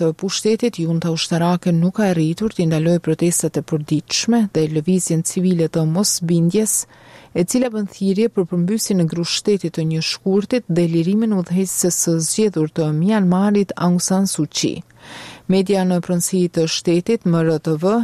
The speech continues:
i paralajmëroi të hënën protestuesit kundër daljes në rrugë. Protestuesit tani po i nxisin njerëzit, veçanërisht adoleshentët dhe të rinjtë emocional, në një rrugë konfrontimi, ku do të pësojnë humbje të jetës,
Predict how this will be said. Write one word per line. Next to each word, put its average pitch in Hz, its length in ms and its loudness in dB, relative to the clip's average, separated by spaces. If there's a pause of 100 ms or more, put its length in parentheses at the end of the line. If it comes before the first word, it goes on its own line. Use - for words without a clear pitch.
(140)
i 175 140 0 (100)
paralajmëroi 165 640 0
të 170 160 0
hënën 180 300 2
protestuesit 202 800 -2
kundër 208 480 0
daljes 170 460 0 (100)
në 156 140 2
rrugë. 151 320 -2 (500)
Protestuesit 208 720 0
tani 202 260 0
po 220 80 2
i 196 140 2
nxisin 185 500 0
njerëzit, 180 640 0
veçanërisht 170 840 0
adoleshentët 165 800 0
dhe 170 140 0 (100)
të 170 140 -2
rinjtë 175 340 0
emocional, 160 720 0
në 190 280 4
një 175 120 4
rrugë 220 380 0
konfrontimi, 185 800 -2 (100)
ku 165 160 0
do 156 160 -2
të - 140 -20
pësojnë 165 500 -2
humbje 165 400 2
të 190 80 0
jetës, 226 400 0